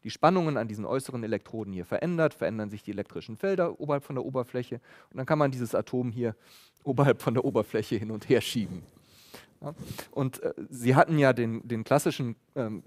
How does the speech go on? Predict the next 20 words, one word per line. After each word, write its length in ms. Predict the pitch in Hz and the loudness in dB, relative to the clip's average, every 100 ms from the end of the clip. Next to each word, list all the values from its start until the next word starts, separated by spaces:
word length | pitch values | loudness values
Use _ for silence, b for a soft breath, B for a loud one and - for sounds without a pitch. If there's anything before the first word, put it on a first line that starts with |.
| - | -6
Computer 400 | 120 107 120 110 | -4 -2 -2 0
angesprochen. 720 | 104 160 165 - 151 175 156 - _ _ _ _ _ - | 0 0 -2 0 0 2 -4 -6 _ _ _ _ _ -8
Ähm, 220 | 113 113 104 B B | -4 -4 -6 B B
das 160 | 120 156 | -2 0
ist 140 | 147 | 2
im 80 | 156 | 2
Grunde 300 | 127 165 139 | 4 4 4
sehr 320 | 117 131 147 | 6 6 6
ähnlich 360 | 139 156 147 - | 2 0 -2 -4
gedacht 380 | 113 131 - - | 2 2 2 -4
zu 120 | 123 | -6
einem 240 | 107 104 | -6 -6
klassischen 440 | - 120 - 113 107 | -4 -4 -4 -10 -10
Computer 480 | 104 92 98 98 | -10 -10 -8 0
auch. 200 | 85 160 | 0 0
Ein 100 | 127 | -2
klassischer 640 | 110 120 139 120 - - 113 | -4 -6 -6 -10 -10 -6 -4
Computer 480 | 107 98 143 147 117 | -4 -4 -2 0 0
hat 140 | 104 | -2
Funktionseinheiten 1000 | 107 95 143 151 - 123 113 117 - | -8 -4 -4 -2 -2 -4 -4 -4 -6